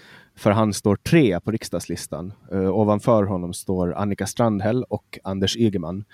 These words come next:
Så han har antagligen varit ministermaterial. Men det som är då är någon form av chattmeddelanden där, eh, då den här påstådda kvinnan skriver, "You must call to reserve a time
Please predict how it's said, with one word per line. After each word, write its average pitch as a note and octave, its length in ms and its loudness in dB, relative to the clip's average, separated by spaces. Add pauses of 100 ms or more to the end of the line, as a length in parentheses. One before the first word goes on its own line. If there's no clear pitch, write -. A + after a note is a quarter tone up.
(280)
Så - 140 -2
han A2 200 4
har G#2+ 100 2
antagligen G#2 640 2
varit F#2+ 260 0
ministermaterial. F2 880 -4
Men F#2 200 -4 (400)
det B2 180 6
som A2+ 300 -2
är G#2+ 180 0
då G2+ 300 2
är G2 380 -2
någon G2+ 220 -2
form F#2+ 280 0
av F#2 260 -2
chattmeddelanden F2+ 1080 -2
där, F#2+ 320 -2 (580)
eh, F2+ 460 2 (280)
då G2 460 2
den G2 160 -4
här G2 260 -2 (560)
påstådda G#2 340 2
kvinnan A#2 400 4
skriver, G2 420 0
"You G#2+ 180 2
must - 440 0 (220)
call G#2+ 320 2
to - 140 -6
reserve F#2+ 380 0
a F2+ 80 -4
time G2 440 -2